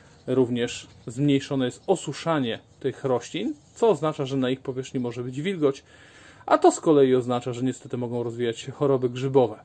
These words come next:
Także powodem czwartym jest to, żeby był większy przewiew między roślinami. To też jest ważne, żebyśmy rośliny prowadzili na mniejszą ilość pędów niż sama roślina by chciała, bo ona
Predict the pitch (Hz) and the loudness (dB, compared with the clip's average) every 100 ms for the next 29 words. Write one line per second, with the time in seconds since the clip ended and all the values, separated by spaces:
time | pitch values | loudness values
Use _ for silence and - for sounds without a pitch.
0 | _ _ - - - - - 131 127 131 | _ _ -20 -20 -20 -20 -8 -4 -2 -2
1 | 135 139 123 - 151 156 135 117 - - | 0 0 0 2 2 2 0 -6 -8 -12
2 | - 139 127 120 113 110 110 104 117 190 | -2 -2 0 -4 -6 -8 -8 -4 -2 -2
3 | 202 - - - - 131 117 117 - _ | -2 -6 -8 -4 0 0 0 -6 -10 _
4 | _ 131 123 123 120 - 135 131 110 - | _ -6 -6 -6 -8 -6 -4 -2 -4 -8
5 | - - - - 185 - 208 175 - 156 | -20 -20 -20 -6 -2 2 2 0 -2 0
6 | 143 156 175 170 147 143 139 - 147 135 | 2 4 2 0 -2 0 -2 -2 0 0
7 | 139 _ 139 131 - 151 139 135 131 135 | 0 _ 0 0 0 0 0 -2 -2 -2
8 | 123 131 131 131 131 _ _ 135 131 123 | 0 2 4 2 0 _ _ 0 2 4
9 | 117 - 143 143 147 - 135 113 135 131 | 2 0 0 2 0 0 -2 2 0 -2
10 | - 170 156 139 127 - 143 143 - 143 | 0 2 4 4 0 -2 -2 0 2 4
11 | 131 127 - 165 160 113 - 120 127 - | 4 4 0 2 2 2 -2 -4 -4 2
12 | 135 117 127 127 123 120 123 127 | 4 6 4 2 0 0 -2 -4